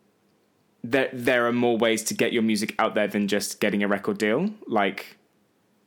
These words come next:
YouTube and Instagram and all these other things exist so that you can basically self-publish your work and then, um, get it, um,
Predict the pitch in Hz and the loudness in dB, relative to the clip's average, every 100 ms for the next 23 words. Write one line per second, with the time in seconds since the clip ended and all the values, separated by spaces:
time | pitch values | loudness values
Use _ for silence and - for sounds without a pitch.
0 | _ _ _ _ 113 113 104 107 101 101 | _ _ _ _ -2 -2 2 0 2 0
1 | 95 92 101 104 104 101 92 90 92 - | 0 -2 -4 -4 -2 0 0 -2 -4 -6
2 | - 107 101 101 95 98 104 92 95 98 | -6 -2 0 0 -2 -2 -2 -2 -2 -2
3 | 98 90 - - 104 98 98 98 98 101 | -2 -2 -4 -4 -2 -2 -2 -2 -2 -4
4 | 95 _ 101 98 - 98 95 - _ - | -6 _ -4 -2 -4 -4 -4 -8 _ -8
5 | - 101 - 104 98 78 - 104 95 104 | -2 -2 0 0 0 0 -2 -2 0 2
6 | 82 - 101 95 90 90 98 - - - | 0 0 0 0 0 -4 -8 -16 -20 -20
7 | _ 98 95 98 107 92 - - 90 87 | _ -2 0 0 0 0 -2 -2 0 0
8 | 90 87 92 | -2 -6 -10